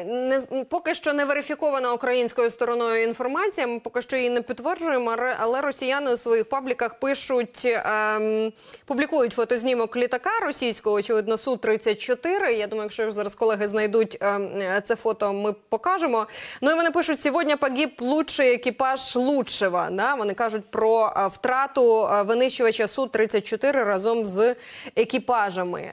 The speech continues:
Е, які задачі в Україні виконує Су тридцять чотири? Я так розумію, ось це, цей знімок, ось цей пост. Ем,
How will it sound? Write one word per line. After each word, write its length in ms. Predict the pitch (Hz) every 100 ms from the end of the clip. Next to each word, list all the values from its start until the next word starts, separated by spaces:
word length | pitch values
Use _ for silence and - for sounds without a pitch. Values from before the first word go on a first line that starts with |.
| -
Е, 140 | 190
які 320 | 196 240 - 370
задачі 400 | 370 320 320 311
в 60 |
Україні 480 | 294 311 311 269 233
виконує 600 | 214 220 262 240 220 214
Су 200 | 208 262
тридцять 360 | 233 220 220 214
чотири? 580 | 247 240 294 349 330 262
Я 160 | 226
так 120 | 226
розумію, 480 | 233 220 226 226 214 -
ось 180 | 247
це, 440 | 220 220 196 190 196 - -
цей 240 | 220 208
знімок, 420 | 190 269 349 302
ось 160 | 214 208
цей 160 | 214
пост. 460 | 202 240 349 - - - - - - -
Ем, 340 | 226 226 226